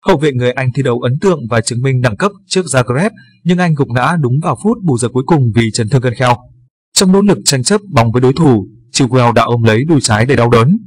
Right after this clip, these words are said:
Sau đó, hậu vệ hai mươi lăm tuổi này nằm sân và ôm mặt bật khóc. Chilwell nhanh chóng lấy lại bình tĩnh khi được các bác sĩ chăm sóc, nhưng anh vẫn cần đến hai người dìu khỏi sân. Hết trận đấu, người ta nhìn thấy Chilwell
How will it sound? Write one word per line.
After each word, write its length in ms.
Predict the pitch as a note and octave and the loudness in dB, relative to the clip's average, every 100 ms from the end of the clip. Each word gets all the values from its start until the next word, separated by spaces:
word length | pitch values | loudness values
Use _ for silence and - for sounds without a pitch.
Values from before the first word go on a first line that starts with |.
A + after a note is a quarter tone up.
| - _ _ - | -12 _ _ -4
Sau 120 | - | 0
đó, 340 | A#2+ A2 C3+ A3 - _ - | 2 2 2 0 -6 _ -2
hậu 160 | F#3+ | 0
vệ 160 | C#3 C3+ | 4 2
hai 160 | A#2+ | 2
mươi 120 | C3 C3 | 2 2
lăm 160 | C3 | 2
tuổi 120 | C3 | 2
này 280 | A2 A2+ A2 | 2 2 2
nằm 180 | G#2+ G#2+ | 0 0
sân 200 | - B2 A#2 | 0 0 0
và 100 | A2 | 0
ôm 200 | A2 B2+ | 0 0
mặt 120 | A#2+ A2 | -2 0
bật 140 | A2+ | 0
khóc. 180 | F3 G3+ - - _ _ _ - | 0 -2 -4 -20 _ _ _ -4
Chilwell 360 | D3 B2+ C#3 C3 | 0 2 2 2
nhanh 140 | B2+ | 0
chóng 260 | A#2+ A2+ A#2 | 0 -2 -2
lấy 100 | C3+ | -2
lại 120 | F3 | -2
bình 200 | B2 G#2 | 0 0
tĩnh 260 | A#2 D3+ F#3+ | 0 2 0
khi 100 | F3 | 0
được 140 | D#3+ - | 0 0
các 120 | F3 | -2
bác 200 | E3 F3 | -4 -4
sĩ 120 | - C#3 | -4 -4
chăm 160 | - B2 | -4 -2
sóc, 200 | G3 A3 - _ - | -2 -4 -8 _ 0
nhưng 160 | C#3+ | 0
anh 300 | C#3 B2+ B2 | 2 2 2
vẫn 180 | A2+ G#2 | 0 0
cần 140 | F#3+ | 0
đến 200 | A2+ G#2+ A#2 | 2 0 0
hai 180 | D3 F#3 | 0 0
người 140 | D#3+ | 0
dìu 140 | A2 A#2 | 0 -2
khỏi 160 | A2+ | -2
sân. 220 | G#2 B2 A#2+ - - _ _ _ | 0 0 0 -4 -20 _ _ _
Hết 80 | A#3 | -4
trận 140 | A#3+ D#3 | -2 2
đấu, 220 | A#2+ C3 A#3 - _ _ | 4 4 2 -2 _ _
người 120 | E3 | 0
ta 100 | D3+ | 2
nhìn 200 | G#3 D3+ | 4 4
thấy 260 | A2 A#2 B2+ | 4 2 2
Chilwell 400 | - B2+ C3+ B2+ | 0 0 0 0